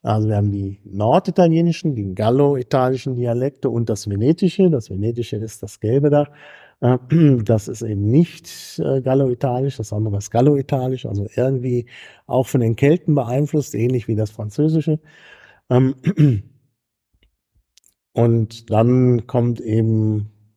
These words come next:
ein Gebiet, was nicht mehr keltisch beeinflusst ist. Das ist eben diese Mitte, die Toskana. Äh, <clears throat> ja, und dann aber wieder hohe Berge.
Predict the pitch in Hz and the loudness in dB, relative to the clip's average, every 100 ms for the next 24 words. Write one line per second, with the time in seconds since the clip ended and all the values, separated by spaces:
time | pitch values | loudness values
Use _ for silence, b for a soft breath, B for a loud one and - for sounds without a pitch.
0 | _ - 107 101 113 113 113 196 - 107 | _ -2 0 0 0 0 2 2 2 0
1 | 98 - - 98 104 123 120 180 175 113 | -2 -8 -10 -10 -8 -8 -4 -4 -4 -6
2 | 117 117 104 101 104 104 _ _ _ - | -6 -4 -4 -4 -4 -6 _ _ _ -6
3 | 101 95 113 160 170 160 b b b - | -6 0 2 2 2 0 b b b -14
4 | 107 98 - 143 139 156 151 151 - _ | -10 -10 -4 2 4 4 2 0 -8 _
5 | _ _ _ 127 123 139 175 147 143 110 | _ _ _ -4 -4 -6 -10 -4 -2 -4
6 | - _ _ _ _ _ _ _ _ _ | -8 _ _ _ _ _ _ _ _ _
7 | - 170 131 123 123 120 175 196 123 104 | 2 2 2 2 0 2 4 4 4 -2
8 | 107 _ _ _ _ _ _ _ 123 123 | -10 _ _ _ _ _ _ _ 0 2
9 | 104 107 110 135 170 220 | 2 0 0 0 2 0